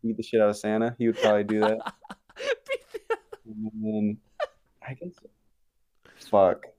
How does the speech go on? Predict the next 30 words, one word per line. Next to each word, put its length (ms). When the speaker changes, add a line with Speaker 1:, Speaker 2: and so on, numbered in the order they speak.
Speaker 1:
I 80
don't 200
know. 360
I 120
feel 160
like 200
Kyle 580
would, 300
would 180
be 140
Mac. 520
Speaker 2:
<laughs> 60
So 260
this 360
<laughs> 300
Speaker 1:
But 200
I 100
don't 400
know. 180
Brad's, 420
Brad's 320
funny, 300
so 240
I 120
don't 120
know 100
who 140
he 80
would 180
be. 240